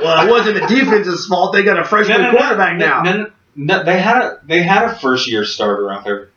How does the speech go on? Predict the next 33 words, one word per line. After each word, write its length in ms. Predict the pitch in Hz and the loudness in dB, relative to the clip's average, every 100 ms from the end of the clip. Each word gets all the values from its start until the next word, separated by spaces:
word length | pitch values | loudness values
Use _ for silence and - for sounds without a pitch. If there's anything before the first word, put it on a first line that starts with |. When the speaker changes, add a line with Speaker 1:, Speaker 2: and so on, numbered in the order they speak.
| _ _ _ _ _ _ _ - _ _ - | _ _ _ _ _ _ _ -20 _ _ -4
Speaker 2:
Or 180 | 139 139 | 0 2
did 120 | 151 | 2
he 120 | 151 | -2
start 280 | 151 170 156 | -2 0 0
last 300 | 139 180 180 | 0 0 0
year 80 | 131 | -2
and 80 | 110 | -2
I 60 | 107 | -2
was 100 | 110 | -2
just 140 | 117 | -2
Speaker 1:
Yeah, 80 | 185 | 2
my 100 | 214 | 2
Speaker 2:
completely 300 | 147 208 202 | 2 2 2
Speaker 1:
Francois? 200 | 196 214 | 2 2
Speaker 2:
oblivious 480 | 415 415 208 - - | 0 -4 -8 -10 0
Speaker 1:
Yeah, 140 | 370 | 2
he 60 | 370 | 4
Speaker 2:
to 40 | |
the 60 | 294 | 2
Speaker 1:
started 220 | 339 320 | 2 2
Speaker 2:
fact? 120 | 285 480 | 2 0
Speaker 1:
last 180 | - - | -2 -2
year. 260 | 135 - - - | -4 -4 -8 0
Speaker 2:
There, 240 | 175 185 - - - | 2 2 -6 -20 -16
he's 220 | - 175 | -4 -2
a 60 | 180 | 0
sophomore. 480 | 185 170 - 120 104 | 0 0 0 -2 -4
He's 140 | 107 | -4
an 80 | 127 | -2
underclassman. 680 | 156 156 151 139 135 120 120 | 0 0 0 0 0 -4 -4
I 140 | 135 | -4
get 240 | 123 135 135 | -2 -4 -2
that. 340 | - 95 92 | -6 -6 -14